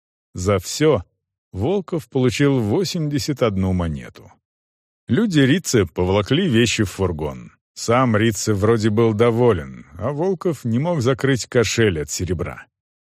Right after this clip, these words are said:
Он понимал, что с такими деньгами опасно находиться в этой глуши.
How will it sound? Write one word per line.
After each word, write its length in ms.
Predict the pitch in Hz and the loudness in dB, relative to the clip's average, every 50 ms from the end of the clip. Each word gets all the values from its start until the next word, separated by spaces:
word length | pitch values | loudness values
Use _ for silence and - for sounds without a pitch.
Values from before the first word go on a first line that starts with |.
| _ _ _ - | _ _ _ -4
Он 220 | 165 190 196 185 | -2 -2 -2 -2
понимал, 500 | - - 190 185 190 196 220 240 202 117 | -2 -2 -2 -2 0 0 0 0 0 0
что 240 | - - - 120 110 | -2 0 0 0 0
с 100 | 95 - | 0 2
такими 400 | - 131 110 - 151 147 147 139 | 0 0 2 2 2 2 4 4
деньгами 600 | 113 117 123 123 113 107 131 170 185 156 117 98 | 4 4 4 4 4 4 2 2 2 0 0 2
опасно 680 | 95 104 135 - - 110 127 160 147 - - 202 214 | 2 0 0 0 0 0 0 0 -2 -4 -2 -2 0
находиться 580 | 202 180 143 - 131 117 110 107 95 - - 110 | 0 0 2 2 2 2 2 2 0 2 0 2
в 100 | 104 104 | 2 4
этой 240 | 110 104 92 110 107 | 2 2 2 0 0
глуши. 500 | 101 110 113 110 101 - - - 64 | 2 2 2 2 0 -2 -6 -10 -12